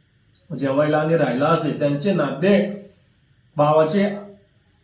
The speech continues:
आहे असे सर्वांना वाटत असे. त्या काळी अवंती येथे शुभ विक्रम नावाचा राजा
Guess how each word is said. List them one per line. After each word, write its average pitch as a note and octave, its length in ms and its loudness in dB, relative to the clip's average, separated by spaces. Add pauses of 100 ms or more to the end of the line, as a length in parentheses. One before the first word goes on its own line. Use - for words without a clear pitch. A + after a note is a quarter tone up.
(340)
आहे F3 200 6
असे G3+ 280 4
सर्वांना E3+ 400 4
वाटत D3+ 200 4
असे. D3 440 -2
त्या G3+ 220 4
काळी E3+ 280 4
अवंती F3+ 400 2
येथे D#3+ 680 0
शुभ G#3+ 240 2
विक्रम G3+ 400 6
नावाचा F3 360 4
राजा D3+ 600 2